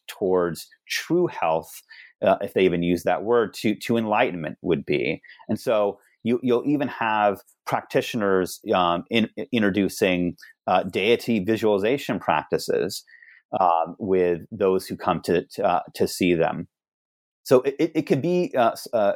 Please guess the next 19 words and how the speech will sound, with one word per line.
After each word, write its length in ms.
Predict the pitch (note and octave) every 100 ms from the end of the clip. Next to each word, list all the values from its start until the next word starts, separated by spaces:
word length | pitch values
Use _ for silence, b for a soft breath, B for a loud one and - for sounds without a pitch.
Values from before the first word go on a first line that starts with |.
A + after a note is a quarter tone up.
| - -
um, 400 | A2 F2+ E2 E2 -
a, 220 | G2 -
a, 120 | F#2+ -
a 120 | G2
fair, 500 | - B2+ A#2+ A#2 F#2 - A2
uh, 300 | F#2 F2+ E2+ - -
am-, 160 | A2
amount 360 | F#2+ G#2 G#2 G2+
of 320 | G#2 G#2 G2+ F#2
diversity 520 | G2+ C3 D3+ D3 A2+
there, 340 | G2 G#2 G2+ B B -
as 320 | A#2+ C#3+ A#2
is 280 | A2+ A2+ G2
the 80 |
world 300 | F#2 F#2+ G#2+
of 80 | G#2+
psychotherapy 800 | - F#2+ G2+ - F#2+ F#2 - F2+
itself, 480 | F2+ - G#2 G#2 D2+
where, 340 | - E2 D#2+